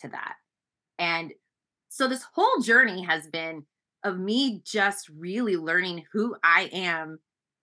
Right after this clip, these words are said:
and who I wanted to be and what I wanted to do, and I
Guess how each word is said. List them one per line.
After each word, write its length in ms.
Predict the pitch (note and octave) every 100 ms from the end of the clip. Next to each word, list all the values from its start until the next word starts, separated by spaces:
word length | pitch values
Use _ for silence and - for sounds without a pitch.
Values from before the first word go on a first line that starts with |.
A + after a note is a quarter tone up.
| -
and 200 | F#3+ F#3
who 240 | E3+ A#3 B3+
I 80 | A#3+
wanted 240 | A3 G#3+
to 100 | G3
be 240 | F#3 F#3
and 160 | E3+ D3+
what 160 | D#3+ F#3+
I 60 |
wanted 220 | F3 F3
to 80 | E3
do, 340 | D3+ E3 E3 -
and 340 | E3+ E3 D#3+ D3 _ _ _ _ -
I 540 | F3 E3+ E3+ F3 F3